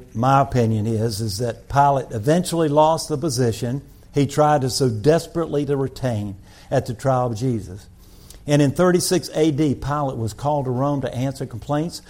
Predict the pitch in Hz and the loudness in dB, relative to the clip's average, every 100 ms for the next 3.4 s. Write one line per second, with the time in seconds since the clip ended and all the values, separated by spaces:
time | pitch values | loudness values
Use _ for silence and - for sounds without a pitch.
0 | - - 127 135 139 117 139 160 185 - | -20 -12 0 2 2 0 0 -2 -4 -14
1 | - 123 113 131 143 123 131 127 143 139 | -10 -6 -4 -4 -8 -6 -4 0 0 -2
2 | 123 131 107 107 90 117 110 - - - | 0 0 0 -6 -8 -8 -8 -12 -20 -6
3 | 135 110 110 | -4 -4 -6